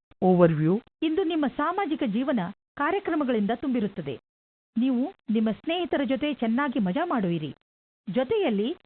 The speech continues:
Speaker 2: ನಿಮ್ಮ ಕೆಲಸಕ್ಕೆ ಸಿಕ್ಕ ಸಫಲತೆಯ ಮಜಾ ತೆಗೆದುಕೊಳ್ಳುವಿರಿ. ಈ ಸಮಯದ ಪೂರ್ಣ ಆನಂದವನ್ನು ಅನುಭವಿಸಿ, ಏಕೆಂದರೆ ನಂತರ ನಿಮಗೆ ಅನೇಕ ಸಮಸ್ಯೆಗಳನ್ನು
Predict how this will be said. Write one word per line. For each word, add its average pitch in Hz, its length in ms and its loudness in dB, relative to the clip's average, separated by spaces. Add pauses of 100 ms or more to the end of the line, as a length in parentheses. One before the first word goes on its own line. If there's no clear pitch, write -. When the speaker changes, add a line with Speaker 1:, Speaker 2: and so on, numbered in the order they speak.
(260)
Speaker 2:
ನಿಮ್ಮ 359 240 0
ಕೆಲಸಕ್ಕೆ 359 540 -2
ಸಿಕ್ಕ - 280 -4 (160)
ಸಫಲತೆಯ 320 480 -2
ಮಜಾ 208 300 0
ತೆಗೆದುಕೊಳ್ಳುವಿರಿ. 226 840 -2 (600)
ಈ 339 200 2
ಸಮಯದ 262 400 0
ಪೂರ್ಣ 294 320 -2 (100)
ಆನಂದವನ್ನು 247 720 0
ಅನುಭವಿಸಿ, 240 680 -2 (300)
ಏಕೆಂದರೆ 247 600 -2 (240)
ನಂತರ 392 360 0
ನಿಮಗೆ 247 400 0
ಅನೇಕ 254 520 -4 (100)
ಸಮಸ್ಯೆಗಳನ್ನು 233 720 0